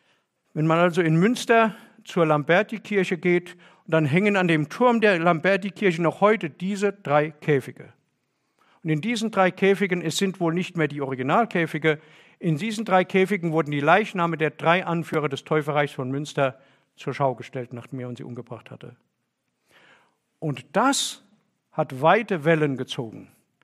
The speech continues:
Also mir sind einige Male Leute begegnet, die von Christus keine Ahnung haben. Aber als ich ihnen sagte, dass ich Mennonit und Freikirchler bin, dann sagt mir jemand, „Ah, das waren doch die in Münster.“ Das wussten sie.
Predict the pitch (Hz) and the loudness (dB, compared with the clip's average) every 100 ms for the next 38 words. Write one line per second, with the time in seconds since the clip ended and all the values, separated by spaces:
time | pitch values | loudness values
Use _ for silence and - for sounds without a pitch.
0 | _ _ - _ _ - 190 190 202 208 | _ _ -20 _ _ 0 2 4 4 6
1 | 202 185 151 - _ - 208 277 311 277 | 6 4 0 -4 _ -2 2 4 4 2
2 | 233 214 202 185 175 269 262 180 165 165 | 4 6 8 6 6 4 2 -2 0 0
3 | 180 208 202 - _ _ _ _ 214 214 | 2 0 0 -20 _ _ _ _ 0 2
4 | 214 190 262 - 226 - - 240 269 233 | 2 2 0 0 -2 -2 2 4 4 4
5 | 240 220 131 143 135 120 123 _ _ _ | 4 4 4 4 4 -2 -14 _ _ _
6 | _ _ - 175 196 220 220 220 208 185 | _ _ -2 4 6 6 2 -2 -2 2
7 | 202 214 214 185 196 190 170 - - _ | 4 4 2 2 2 2 -4 -6 -18 _
8 | _ _ _ _ - 160 180 190 202 311 | _ _ _ _ -4 4 4 6 4 2
9 | - - 196 - 208 294 - 247 202 165 | -2 -4 -4 2 4 4 0 -4 0 0
10 | 160 175 190 - _ _ - 185 190 220 | 0 -2 -4 -12 _ _ 0 2 4 4
11 | 233 214 214 214 233 226 - 220 254 226 | 4 2 0 2 4 4 6 6 6 2
12 | - 226 185 269 294 - 147 113 _ _ | 0 0 4 4 2 2 2 0 _ _
13 | - 240 262 285 269 - 143 135 | 2 2 2 -4 -6 -6 -8 -8